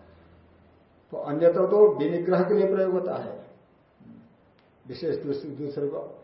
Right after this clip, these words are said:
नियंत्रण करना, अपने अधीन करना, निग्रह करने में होता है,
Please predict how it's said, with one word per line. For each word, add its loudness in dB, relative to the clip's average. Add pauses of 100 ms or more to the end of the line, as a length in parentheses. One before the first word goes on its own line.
(100)
नियंत्रण -2
करना, 2
अपने -2
अधीन -4
करना, -2
निग्रह -2
करने -2
में -8
होता -10
है, -14